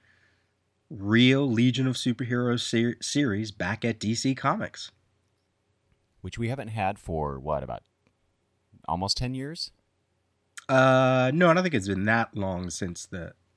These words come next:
Speaker 2: Oh, it
Speaker 1: yeah,
Speaker 2: hasn't?
Speaker 1: since
Speaker 2: Okay.
Speaker 1: the end of the
Speaker 2: I w-, yeah, I was trying to do math in my head on the fly, and that never works
Speaker 1: Yeah.
Speaker 2: well, so.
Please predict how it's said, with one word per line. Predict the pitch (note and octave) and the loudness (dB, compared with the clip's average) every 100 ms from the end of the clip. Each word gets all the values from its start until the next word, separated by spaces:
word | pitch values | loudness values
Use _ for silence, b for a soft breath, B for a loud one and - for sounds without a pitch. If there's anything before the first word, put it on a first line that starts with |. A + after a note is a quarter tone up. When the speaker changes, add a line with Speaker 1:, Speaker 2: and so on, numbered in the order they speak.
| - - | -18 -4
Speaker 2:
Oh, | F2+ | 0
it | |
Speaker 1:
yeah, | E2 | 0
Speaker 2:
hasn't? | F2 F2+ | -2 -8
Speaker 1:
since | G2+ | -10
Speaker 2:
Okay. | - | -4
Speaker 1:
the | G#2+ | -2
end | G#2 G2+ | 0 -2
of | F2+ | -6
the | F2 E2+ - | -8 -10 -2
Speaker 2:
I | F2+ | -2
w-, | F2+ | 0
yeah, | - C#2 | -4 -10
I | A#1+ | -8
was | C2+ | -6
trying | - G2+ | -4 -4
to | |
do | F#2 E2+ | -4 -4
math | D#2 D2 C#2+ | 0 0 -2
in | C#2 | -6
my | C2 B1+ | -10 -10
head | A#1+ B1+ B1 | -10 -10 -8
on | C2 C2 | -10 -12
the | B1 | -8
fly, | D2 B1 A1+ | -4 -4 -6
and | C2 | -12
that | B1 | -12
never | C#2 C2 | -12 -12
works | A#1 A#1 - | -12 -14 -10
Speaker 1:
Yeah. | G#1+ | -10
Speaker 2:
well, | A1 | -8
so. | - G1+ G#1+ | -10 -12 -14